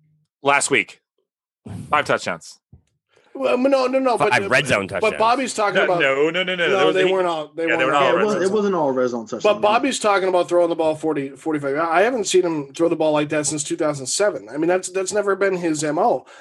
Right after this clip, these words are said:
Speaker 2: I think one of the biggest things here is the fact, I, uh, going back to what I, I believe it was Mike, he's got too many weapons, too many weapons.
Speaker 1: Well
Speaker 2: And, and I, and he can't,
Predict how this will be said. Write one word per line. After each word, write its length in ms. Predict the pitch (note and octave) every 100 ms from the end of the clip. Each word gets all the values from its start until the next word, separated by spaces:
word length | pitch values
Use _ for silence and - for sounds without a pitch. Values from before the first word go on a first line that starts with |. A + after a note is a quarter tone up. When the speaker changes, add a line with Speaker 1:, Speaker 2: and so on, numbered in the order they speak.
| -
Speaker 2:
I 100 | F#3
think 200 | G#3+ B3+
one 120 | G#3
of 60 | F#3
the 60 | D#3+
biggest 340 | F3 E3+ -
things 280 | D#3 D3 -
here 260 | G3 A#3+
is 140 | F3 D3
the 100 | D3
fact, 340 | D3+ D3 C#3+ - -
I, 160 | F#3+ F#3+
uh, 160 | F3+ E3 D#3+
going 260 | G3 B3
back 180 | G#3 F#3+
to 80 | F3+
what 200 | D#3+ C#3+ _
I, 240 | D3 C3+ C3
I 40 |
believe 260 | C#3 G3 B3+
it 80 |
was 160 | C#3+ B2
Mike, 260 | C3+ A#2+ - _ _ _ _
he's 200 | C#3 G3
got 180 | F4+ F#4+
too 160 | A3+ G3
many 220 | E3 B2+
weapons, 560 | A2 G#2 - - - _
too 240 | - B3+ A#3
many 240 | F3 B2+
weapons. 500 | A#2 F#2+ - - - _
Speaker 1:
Well 200 | G3+ - -
Speaker 2:
And, 240 | F#3+ F3+ F3
and 140 | F#3+ G3
I, 160 | G3+
and 280 | G#3+ G#3+ G#3+
he 260 | G3+ F#3 G3
can't, 400 | - G3+ C4+